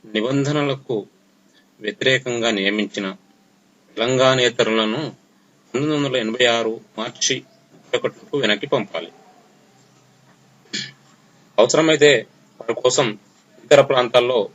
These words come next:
సూపర్ న్యూమరీ పోస్టులను సృష్టించాలి.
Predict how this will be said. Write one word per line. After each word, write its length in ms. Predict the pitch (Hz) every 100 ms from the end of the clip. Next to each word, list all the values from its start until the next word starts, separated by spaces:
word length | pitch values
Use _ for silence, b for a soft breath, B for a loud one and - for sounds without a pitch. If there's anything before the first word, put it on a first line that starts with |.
| _ -
సూపర్ 340 | 135 131 -
న్యూమరీ 320 | 123 123 117
పోస్టులను 560 | 110 113 110 120 113 107 _ _ _ _ _ _
సృష్టించాలి. 680 | 143 135 - 101 98 85 -